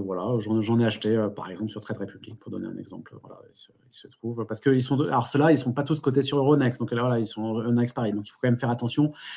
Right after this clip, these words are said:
Si on allait chercher un peu des E T F, un peu, voilà, pas, comme on dit, vanilla, euh, voilà,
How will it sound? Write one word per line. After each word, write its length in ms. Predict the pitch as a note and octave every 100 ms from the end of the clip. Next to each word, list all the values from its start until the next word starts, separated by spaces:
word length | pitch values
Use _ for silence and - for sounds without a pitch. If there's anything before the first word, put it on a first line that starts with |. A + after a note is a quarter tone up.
| -
Si 180 | - D#3+
on 80 |
allait 120 | D#3+ D#3+
chercher 260 | E3 -
un 100 | D#3
peu 120 | C3+
des 180 | C#3+ B2+
E 80 | C3+
T 240 | C#3 C#3
F, 100 | C#3
un 80 | C3+
peu, 560 | B2+ C#3 C3+ C3+ B2+ B2
voilà, 260 | A#2+ C3+ C3+
pas, 1040 | B2+ C#3+ C#3 C3 B2+ B2 B2 B2 B2 A2+ _ _ -
comme 140 | B2
on 100 | B2
dit, 100 | C3
vanilla, 1160 | B2+ C3 C3+ D3 E3 E3 C3+ B2+ B2 B2 A#2+ A#2+
euh, 20 |
voilà, 260 | B2+ G2+